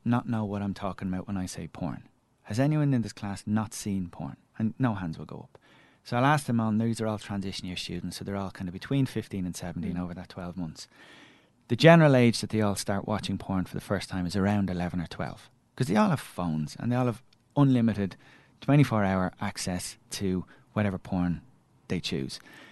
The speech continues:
Speaker 1: Now, one of the things we do in the first class, and it's a kind of an ice-breaking thing, we just get them in little groups with a big sheet of paper to write down all the different slang words for various sexual activities they are aware of.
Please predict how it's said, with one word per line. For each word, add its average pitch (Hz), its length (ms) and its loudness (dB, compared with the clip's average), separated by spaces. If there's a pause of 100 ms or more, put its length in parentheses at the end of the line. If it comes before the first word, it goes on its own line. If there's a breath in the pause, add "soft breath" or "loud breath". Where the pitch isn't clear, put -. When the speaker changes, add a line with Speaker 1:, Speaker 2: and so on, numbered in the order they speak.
(180 loud breath)
Speaker 1:
Now, 127 140 8
one 160 200 8
of 180 60 6
the 165 80 4
things 143 240 6
we 117 80 0
do 113 140 2
in 104 80 4
the 104 40 2
first 110 320 0
class, 90 400 -6
and 107 100 0
it's 101 100 -2
a - 40 -6
kind 127 180 4
of 110 60 2
an 104 80 4
ice-breaking 90 600 0
thing, 85 180 -4
we 87 80 -2
just - 180 -4
get 120 200 -2
them 107 160 -4
in 98 260 -4
little 131 240 0
groups 104 340 -4
with - 80 -4
a 107 60 -6
big 147 160 2
sheet 107 180 0
of 95 80 -4
paper 95 300 -4
to 104 100 -6
write 131 220 4
down 104 320 0 (600 loud breath)
all 143 160 4
the 135 80 2
different 117 300 0
slang 104 300 0
words 92 240 -2
for 95 140 -6
various 92 320 -2
sexual 95 400 -4
activities 85 600 -8
they 87 200 -6 (100)
are 92 280 -6
aware 87 360 -6
of. - 220 -14